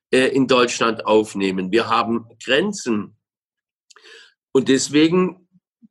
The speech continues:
müssen wir versuchen, mehr vor Ort zu tun, um Menschen eine Chance zu geben. Es ist keine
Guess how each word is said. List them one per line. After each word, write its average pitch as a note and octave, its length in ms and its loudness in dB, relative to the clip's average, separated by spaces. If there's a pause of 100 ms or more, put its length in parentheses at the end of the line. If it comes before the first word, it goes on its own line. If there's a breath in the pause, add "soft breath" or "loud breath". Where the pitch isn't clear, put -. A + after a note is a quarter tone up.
(220)
müssen D3 420 -2
wir D#3+ 500 0 (200)
versuchen, C#3 680 0
mehr C3+ 380 2
vor D3+ 360 -4
Ort D3 220 -4 (120)
zu D#3 140 -6
tun, D3 380 0
um B2+ 300 0 (320 loud breath)
Menschen B2+ 440 0
eine A2+ 300 2
Chance A2 580 0
zu G2+ 140 -6
geben. F2 520 -2
Es - 240 0 (140)
ist D3+ 340 0 (240)
keine D#3+ 640 2